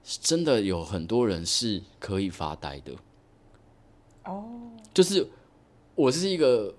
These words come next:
Speaker 1: 没有办法冥想的人，或者是说我冥想需要很大的练习，是因为我只要坐着不动，然后去感受呼吸这件事情，我的脑子里面就开始一直想事情。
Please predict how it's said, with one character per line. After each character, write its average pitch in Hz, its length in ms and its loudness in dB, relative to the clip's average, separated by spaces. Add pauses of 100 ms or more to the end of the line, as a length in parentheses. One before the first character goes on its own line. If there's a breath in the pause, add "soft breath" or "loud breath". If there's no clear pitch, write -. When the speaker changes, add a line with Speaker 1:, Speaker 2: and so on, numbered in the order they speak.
(100)
Speaker 1:
没 143 140 -2
有 147 80 0
办 135 160 -2
法 104 60 -2
冥 92 260 -6
想 78 320 -6
的 73 80 -12
人， 78 140 -12
或 123 160 -6
者 107 40 -6
是 131 140 -8
说 120 240 -2
我 98 180 -4
冥 98 200 -4
想 98 180 -8
需 95 80 -8
要 107 100 -4
很 82 200 -10
大 92 160 -6
的 87 80 -8
练 90 240 -8
习， 82 200 -12
是 98 160 -10
因 120 140 -4
为 117 80 -4 (460 loud breath)
我 156 160 -2
只 143 100 -6
要 107 100 0
坐 117 240 -4
着 87 240 -6
不 90 260 -10
动， 90 440 -2
然 85 100 -10
后 95 240 -8 (320)
去 - 200 -10
感 82 220 -8
受 104 220 0
呼 92 240 -6
吸 80 360 -6
这 101 120 -8
件 98 200 -4
事 101 240 -4
情， 78 340 -6 (1040 loud breath)
我 104 80 -6
的 98 80 0
脑 92 180 0
子 82 100 -10
里 87 60 -4
面 101 160 -2
就 98 80 -2
开 95 140 -4
始 90 120 -12
一 - 80 -12
直 90 140 -16
想 - 260 -10
事 - 220 -10
情。 - 180 -12